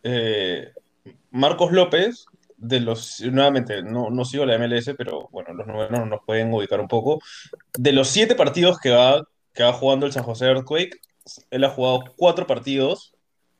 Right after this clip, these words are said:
pero en ninguno ha jugado los noventa. O sea, estamos hablando de que tampoco es que sea, pues, el titular indiscutible en, en el, en el San José Earthquakes, que está, pues, séptimo en su conferencia. O sea, no.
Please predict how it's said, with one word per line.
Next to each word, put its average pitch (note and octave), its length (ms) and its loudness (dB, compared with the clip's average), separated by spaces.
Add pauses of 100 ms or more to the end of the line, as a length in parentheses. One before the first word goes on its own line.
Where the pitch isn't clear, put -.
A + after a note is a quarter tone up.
(200)
pero D#3+ 560 2 (520)
en C3+ 180 -2
ninguno C#3+ 380 0
ha F3 40 -4
jugado C#3 240 0
los C3+ 120 -6
noventa. G#2+ 420 -10 (840)
O A#2+ 100 -8
sea, A#2 480 0
estamos D3 340 -6
hablando C3+ 360 -4
de A#2+ 380 -4
que G2 320 -8
tampoco B2+ 400 -4
es C#3+ 80 -4
que C3 120 -10
sea, A#2+ 280 0
pues, A#2 200 -6
el B2+ 100 -6
titular A2 360 -8
indiscutible A2+ 840 -6
en, D#2 200 -18 (100)
en F#2+ 160 -16
el, E2+ 360 -14 (500)
en B2 120 2
el A#2+ 60 4
San A#2+ 140 2
José A#2 280 2
Earthquakes, C#3+ 380 4
que C3 80 0
está, C#3+ 220 2
pues, B2 160 2
séptimo C#3+ 400 0
en C3+ 60 2
su B2 100 -4
conferencia. G#2+ 520 -6 (220)
O - 40 -18
sea, F#2 200 -12
no. F#2 220 -20